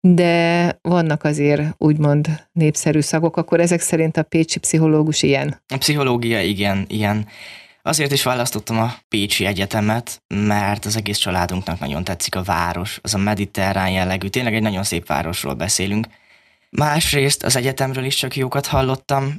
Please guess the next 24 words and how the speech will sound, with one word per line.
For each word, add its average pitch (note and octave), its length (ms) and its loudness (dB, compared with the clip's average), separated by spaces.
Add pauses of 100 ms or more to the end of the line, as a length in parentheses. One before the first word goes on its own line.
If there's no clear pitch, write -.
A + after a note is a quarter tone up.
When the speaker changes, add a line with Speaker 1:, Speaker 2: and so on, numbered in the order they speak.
Speaker 2:
talán B2 560 0
egész G#2+ 320 -4
hallgatóbarát, G2 1400 -2
és G2+ 260 -2
tényleg G#2 260 -2
a A2 40 -2
gyakorlatiasságra F#2 1400 -2
nagy G#2 240 -2
hangsúlyt G2 500 -4
fektetnek, A2+ 760 -4 (420)
illetve A#2+ 880 -2 (120)
nem G#2 240 0
titkolom, A#2 480 0
hogy A#2 160 0
az A#2 180 -2
is G#2+ 220 -4
egy, G#2 400 -2
egy G2+ 120 -4
szempont G#2 520 0
volt, G2+ 220 -4
hogy A2+ 180 -4
ott - 220 -6
a G2+ 140 0
legalacsonyabb F2+ 920 -2